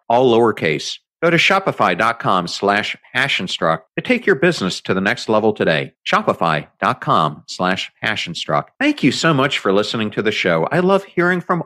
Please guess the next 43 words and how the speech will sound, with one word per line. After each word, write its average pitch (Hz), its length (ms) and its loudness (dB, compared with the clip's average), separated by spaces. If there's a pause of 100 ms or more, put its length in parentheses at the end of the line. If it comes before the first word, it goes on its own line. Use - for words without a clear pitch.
(100)
all 151 200 2
of 90 120 0
you, 78 320 -4
and 165 100 0
I 180 40 4
love 214 220 2
the 180 80 -2
fact 131 380 -2
that 104 120 -2
you 101 100 2
have 92 120 0
all 120 180 2
been 120 200 0
great 98 260 -2
to - 100 -8
our 95 100 2
sponsors, 82 640 -4 (240)
because 190 340 -2
they're 151 200 2
the 190 80 4
ones 107 320 0
that 101 80 -8
keep - 220 -6
the 107 60 -4
show 104 220 2
going 92 320 0
as 90 160 -4
well. 80 340 0
You 170 120 0
can 190 120 -2
check - 280 0
out 110 340 0
all 127 140 2
the 185 100 0
sponsors 101 560 0
at 92 160 -6
passionstruck 113 640 -4
dot 98 220 -2
com 87 340 -2
slash - 540 -4
deals. 85 480 0
You'll 156 100 2
find 156 400 2